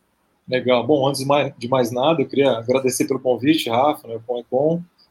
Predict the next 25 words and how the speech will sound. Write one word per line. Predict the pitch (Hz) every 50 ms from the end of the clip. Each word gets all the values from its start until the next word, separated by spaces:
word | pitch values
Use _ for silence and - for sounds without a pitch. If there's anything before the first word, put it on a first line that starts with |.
| _ _ _ _ 120
Quer | 120
dizer | - 143 139
que | 156
é | 156
uma | 151 139
honra | 131 127 147 156 151 143
estar | 127 - 127
contribuindo | 127 - 127 - 127 117 120 127 127 123
com | - -
vocês | 113 117 110 - - 131 131 131 120 117
aí, | 117 123 127
com, | 123 - 131 117 110 - _ _ -
né, | 123 135 127 - _ _ _ _ _ _ _ _ _ _ _ _ _ - -
essa, | - - - - 135
a | 127 123 - - - - - - - -
minha | 135 131
história, | - - - - 131 135 151 156 147 127 123 117 110 110 113 110 -
né, | 123 135 143 135
e | 123
alguma | 123 123 123 135 127
experiência | - - 127 123 123 127 123 - -
que | 127
eu | 117
tenha | 117 127 123 120
pra, | 117 120 117 113 110